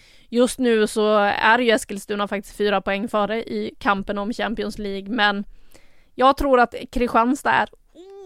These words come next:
oerhört sugna på att få spela i Europa igen nu när man fick känna efter, fick känna att okej, nej men vi har inte riktigt erfarenheten än. Och för att få erfarenheten, ja men då måste man spela där igen. Så att, eh, då krävs det en tredje plats.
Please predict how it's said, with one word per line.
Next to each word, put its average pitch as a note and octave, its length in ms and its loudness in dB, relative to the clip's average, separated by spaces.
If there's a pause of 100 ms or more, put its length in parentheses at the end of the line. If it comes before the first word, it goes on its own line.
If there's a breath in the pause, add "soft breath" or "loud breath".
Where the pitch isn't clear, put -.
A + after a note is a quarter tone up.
(120)
oerhört E4+ 500 6
sugna A3+ 500 0
på A#3 140 2
att G#3+ 160 4
få A#3 140 0
spela A3+ 380 2
i A3+ 120 8
Europa B3 360 2
igen A3+ 200 4
nu A#3 140 2
när A#3 80 2
man A3 160 0
fick G#3+ 160 -10
känna A#3+ 300 2
efter, A#3+ 400 -4
fick A3+ 160 -10
känna A#3 220 2
att - 160 -6 (360 loud breath)
okej, A#3+ 300 0
nej A#3+ 140 4
men C#4 120 4
vi C4+ 60 2
har C#4 80 4
inte C4+ 100 0
riktigt A#3+ 280 -2
erfarenheten A#3 840 2
än. G3+ 260 0 (140)
Och - 180 -12
för B3+ 100 4
att A#3+ 100 0
få C4 160 0
erfarenheten, C4+ 600 2
ja C4 200 2
men A#3 160 0
då A3 100 6
måste B3+ 720 0
man B3 280 -6
spela A#3 400 -4
där G#3+ 180 0
igen. - 320 -6
Så - 160 -4
att, - 300 -6
eh, A3 100 0
då G#3+ 340 0
krävs D4+ 340 0
det - 80 -4
en C#4+ 120 -2
tredje A#3+ 260 -8
plats. - 340 -14